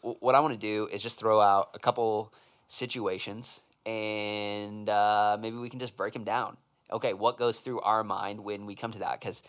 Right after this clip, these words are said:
these are some situations I've gotten from some young adults, and let's just, uh, pick your guys' brains to see how you'd handle them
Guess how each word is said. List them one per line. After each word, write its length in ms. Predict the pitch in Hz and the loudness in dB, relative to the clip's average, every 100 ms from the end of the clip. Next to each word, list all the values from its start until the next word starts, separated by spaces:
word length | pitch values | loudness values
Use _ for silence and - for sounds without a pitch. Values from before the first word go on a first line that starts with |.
| _ | _
these 160 | - 131 | -8 -4
are 40 | |
some 180 | - 120 | -4 -4
situations 500 | 113 110 107 104 101 | -6 -4 -4 -4 -2
I've 160 | 101 104 | -4 0
gotten 300 | 95 78 101 | -2 -2 -4
from 220 | - 101 | -6 -4
some 180 | 101 104 | -6 -6
young 180 | 104 104 | -6 -4
adults, 420 | 95 107 135 - - - - _ | 0 0 0 -6 -8 -20 -20 _
and 600 | 110 107 101 98 98 98 - | -2 -2 0 -2 -6 -10 -4
let's 260 | 101 - | -2 -2
just, 320 | - 110 - 98 | -4 -4 -2 -2
uh, 260 | 98 92 | -2 -2
pick 280 | 90 120 117 | -6 -10 -8
your 120 | 107 | -4
guys' 280 | 107 101 - | -2 -2 -4
brains 500 | 98 98 101 104 107 | -6 -4 -4 -6 -10
to 160 | - 104 | -10 -8
see 380 | - 104 101 101 | -8 -8 -6 -4
how 160 | 92 | -2
you'd 200 | 101 101 | -2 -4
handle 260 | - 101 98 | -6 -6 -4
them 360 | 101 95 104 | -4 -4 -10